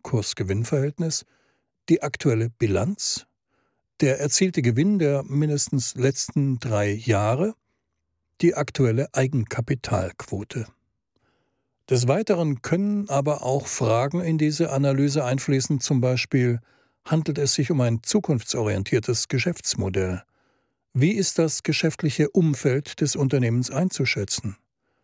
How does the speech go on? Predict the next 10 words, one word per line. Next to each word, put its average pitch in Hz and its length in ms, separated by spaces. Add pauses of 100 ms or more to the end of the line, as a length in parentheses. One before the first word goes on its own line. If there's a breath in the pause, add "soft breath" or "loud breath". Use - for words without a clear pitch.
(200)
Hat - 240
die 156 100
Unternehmensleitung 131 1040 (140)
plausible 113 840 (100)
Visionen? 107 840 (3000 soft breath)
Strategien 156 800 (380)
für 123 380 (120)
Profis. - 600 (880)
Antizyklische 113 1300
Strategie. 95 800